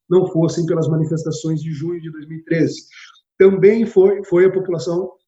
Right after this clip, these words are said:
brasileira, foi o povo brasileiro que foi às ruas pra exercer o efetivo controle das autoridades eleitas e, eh, pedir, por exemplo, pelo impedimento da presidente Dilma Rousseff quando foram observados ali crimes de responsabilidade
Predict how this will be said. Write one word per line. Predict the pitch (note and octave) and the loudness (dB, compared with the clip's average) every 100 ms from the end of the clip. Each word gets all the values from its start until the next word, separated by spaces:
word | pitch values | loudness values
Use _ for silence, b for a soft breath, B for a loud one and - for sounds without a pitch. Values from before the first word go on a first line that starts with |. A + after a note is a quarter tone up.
| - | -8
brasileira, | D3+ C#3+ E3+ E3 G3 | -4 0 4 6 6
foi | - D#3 | 4 -4
o | C#3 | 2
povo | G3+ G#3 - | 6 6 4
brasileiro | E3+ D#3+ D3 F3+ - | -4 -6 -4 -6 -6
que | |
foi | E3 - G3 G3 | -6 2 4 6
às | D#3+ | 2
ruas | - E3 G3 G3 - - b b - | -2 2 4 4 0 -14 b b -6
pra | E3 F#3+ - - | -4 -2 -4 0
exercer | F#3+ F3 G3 D3 - G#3 A#3 A#3 - | 4 6 6 4 2 4 6 4 4
o | F#3+ | 6
efetivo | F#3 F#3 D#3+ - G3+ G3+ | 6 6 0 -2 -2 4
controle | G3+ F#3 C3+ D3+ E3 E3 F3 - _ - | 4 4 2 0 2 0 -2 -8 _ -6
das | D#3+ | -2
autoridades | D#3+ - E3 D#3+ E3 D#3+ | 0 2 2 2 0 4
eleitas | F3 D3+ E3+ F3 - A#2+ B2 | 4 4 4 4 2 -8 -4
e, | D#3 F3+ F3 b b D3 | -2 -2 -6 b b -10
eh, | D3 | -4
pedir, | F3+ C#3+ D#3+ G3+ | -2 0 2 4
por | F#3 | 4
exemplo, | E3 C#3+ E3+ F#3 F#3+ F#3+ - - _ | 2 2 0 0 2 0 0 -18 _
pelo | F3 F3 F3+ F#3+ - _ | 2 6 6 4 -4 _
impedimento | F#3+ G3 G3 D#3+ E3 E3+ F#3+ F#3+ | -2 4 4 4 2 2 2 2
da | D#3+ | 0
presidente | E3+ D#3 E3 D3 | -2 -2 -2 -2
Dilma | D#3+ E3+ | 0 0
Rousseff | C#3 - D#3+ E3+ E3+ | -2 -4 -4 -4 -6
quando | - F3 | -6 -4
foram | - F3 E3+ | -2 -4 -4
observados | D#3+ - D#3+ C#3+ E3+ D3+ | -8 -6 -4 -2 -2 0
ali | D3+ D#3 - B B - | 0 0 -2 B B 2
crimes | A3 A#3 G#3+ G#3 D#3+ | 6 6 6 4 2
de | F3+ | 2
responsabilidade | F3 - E3+ F#3 D3+ D#3 C3+ C3+ C#3+ D3 | 0 0 -4 -2 -2 -2 -2 -2 -4 -6